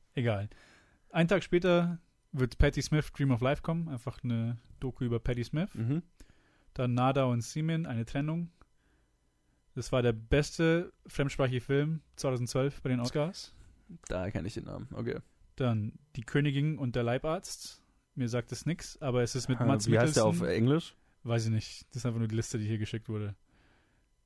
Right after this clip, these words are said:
Speaker 1: Das ist mit Mads Mikkelsen und Alicia Vikander, also hört
Speaker 2: Das
Speaker 1: sich interessant
Speaker 2: klingt
Speaker 1: an.
Speaker 2: sehr interessant.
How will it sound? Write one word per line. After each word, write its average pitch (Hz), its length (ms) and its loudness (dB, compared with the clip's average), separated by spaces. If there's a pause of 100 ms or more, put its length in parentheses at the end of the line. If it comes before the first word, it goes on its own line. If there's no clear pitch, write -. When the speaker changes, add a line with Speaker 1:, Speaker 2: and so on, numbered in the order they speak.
(440)
Speaker 1:
Das - 80 -12
ist - 60 -8
mit 117 120 0
Mads 123 260 0
Mikkelsen 131 440 2
und 127 240 2
Alicia 123 380 0
Vikander, 147 600 -2
also 117 600 -2 (1000)
hört 139 120 4
Speaker 2:
Das 120 100 8
Speaker 1:
sich 117 100 -2
interessant 131 260 2 (180)
Speaker 2:
klingt 101 40 0
Speaker 1:
an. - 60 4
Speaker 2:
sehr 107 180 8
interessant. 117 480 0